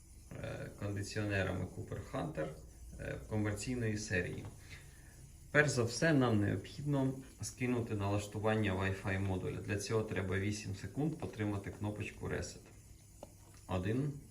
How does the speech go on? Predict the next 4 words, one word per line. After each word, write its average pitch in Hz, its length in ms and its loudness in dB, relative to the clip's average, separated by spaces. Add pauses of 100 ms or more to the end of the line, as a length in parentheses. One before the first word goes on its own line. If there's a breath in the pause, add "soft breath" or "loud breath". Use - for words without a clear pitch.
два, 107 480 0 (420)
три, 95 320 0 (560)
чотири, - 520 0 (480 loud breath)
п'ять, - 420 0